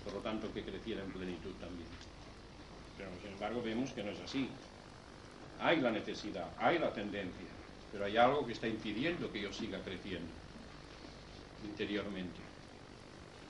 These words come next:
Y uno de esos algo es que yo he adquirido el hábito de responder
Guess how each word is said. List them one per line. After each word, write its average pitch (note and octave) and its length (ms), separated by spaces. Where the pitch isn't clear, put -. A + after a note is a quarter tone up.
Y C#3+ 100
uno D3 180
de A2+ 80
esos B2 200
algo D#3 340
es C#3+ 300
que A2 200
yo D3 180
he C#3 160
adquirido B2 600
el C#3+ 160
hábito B2+ 400
de B2 80
responder A#2+ 680